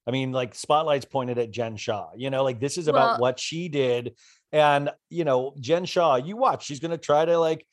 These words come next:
Speaker 1: you know, cloud the narrative and say, "Well, Ronald Richards did this to Erica, and he's just,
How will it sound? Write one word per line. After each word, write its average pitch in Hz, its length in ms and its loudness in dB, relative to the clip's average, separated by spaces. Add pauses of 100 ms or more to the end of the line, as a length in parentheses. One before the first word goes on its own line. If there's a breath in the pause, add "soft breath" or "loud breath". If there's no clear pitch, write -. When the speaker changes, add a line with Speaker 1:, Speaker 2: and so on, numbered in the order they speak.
(880)
Speaker 1:
you 175 140 -4
know, 123 280 0 (180)
cloud 143 380 2
the 185 80 0
narrative 139 540 0
and 135 140 -6
say, 120 380 2
"Well, 127 200 0
Ronald 156 360 -2
Richards 143 540 0
did 139 220 -6
this 143 200 -4
to - 160 -6
Erica, 175 640 2
and 131 100 -2
he's 156 280 -10
just, 156 320 0